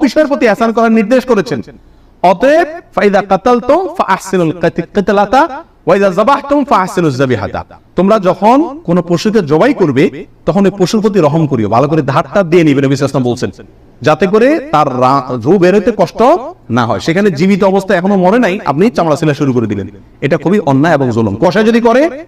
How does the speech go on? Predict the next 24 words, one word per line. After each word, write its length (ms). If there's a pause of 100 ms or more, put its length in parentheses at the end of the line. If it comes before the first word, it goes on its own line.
তাকে 180
থামাই 280
দিবেন 240
যে, 100
"রু 180
যেতে 220
দাও, 460 (100)
তারপরে 440 (280)
হাত 280
দাও।" 320 (320)
কোরবানি 420
আর 160
আকিকা 520
এ 80
দুটো 200
একসাথে 320
দেওয়া 200
যাবে 240
কিনা, 260 (240)
এটা 140
কমন 320
প্রশ্ন 280
আমাদের 200
সমাজে। 360